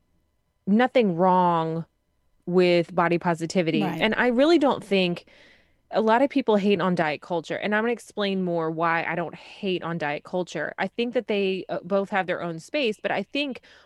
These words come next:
Speaker 1: what started out as both of them being good concepts and movements have,
Speaker 2: Yeah.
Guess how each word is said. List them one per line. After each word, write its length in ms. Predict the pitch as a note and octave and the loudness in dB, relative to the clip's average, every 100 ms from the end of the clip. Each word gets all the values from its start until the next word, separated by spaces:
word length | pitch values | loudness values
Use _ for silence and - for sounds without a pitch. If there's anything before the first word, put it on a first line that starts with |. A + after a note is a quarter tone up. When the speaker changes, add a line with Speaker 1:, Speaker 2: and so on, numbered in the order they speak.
| _ | _
Speaker 1:
what 180 | G#3 - | -2 -2
started 480 | - A3+ A#3 A#3+ - | -2 0 2 0 -2
out 260 | E3+ F3+ D#3+ | -2 -2 -2
as 360 | F3+ F3 E3+ E3 E3+ - _ _ _ | 0 0 -2 -6 -18 -20 _ _ _
both 400 | G#3+ D4+ G#3+ D3+ | 2 2 0 -4
of 160 | F3 | -4
them 220 | F#3 F3+ | -2 -2
being 260 | F3+ F#3 F#3 | -2 -4 -4
good 240 | F#3+ F#3 | -2 -2
concepts 640 | - F#3 F3 C#3 F3 F3 E3+ | -4 -6 -6 -4 -6 -6 -8
and 180 | D#3 | -6
movements 520 | F3+ D#4+ B3+ E3 D#3 - | -2 -2 -2 -6 -6 -6
have, 260 | F#3+ E3 | -4 -4
Speaker 2:
Yeah. 280 | C4 A3+ F3+ | -4 -4 -6